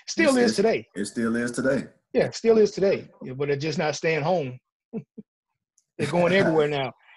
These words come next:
Speaker 1: You know, times have changed. You know, times
Speaker 2: Yeah.
Speaker 1: have changed, and you know, everybody wants to play for a winner. And so back then, Yum was winning.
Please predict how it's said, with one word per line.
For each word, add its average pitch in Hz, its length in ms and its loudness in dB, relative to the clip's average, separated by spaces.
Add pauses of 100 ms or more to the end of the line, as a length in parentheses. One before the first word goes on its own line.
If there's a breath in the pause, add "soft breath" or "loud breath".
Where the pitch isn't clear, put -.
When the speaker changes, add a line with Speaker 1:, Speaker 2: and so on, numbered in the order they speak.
(140 soft breath)
Speaker 1:
You 247 60 6
know, - 20 6
times 254 320 6
have 233 120 4
changed. 165 460 0
You - 80 -10
know, 151 180 -2
times 208 320 4
Speaker 2:
Yeah. 202 80 4
Speaker 1:
have - 60 -2
changed, 202 480 2
and 151 260 -4 (680 loud breath)
you 156 80 -6
know, 147 80 -2
everybody 185 340 4
wants 190 200 2
to - 60 -12
play 202 180 4
for 196 180 4
a 170 40 4
winner. 180 380 4
And 156 180 -6
so 151 200 2
back 165 340 0
then, 175 400 0
Yum 170 400 -4
was 143 180 -2
winning. 156 340 -2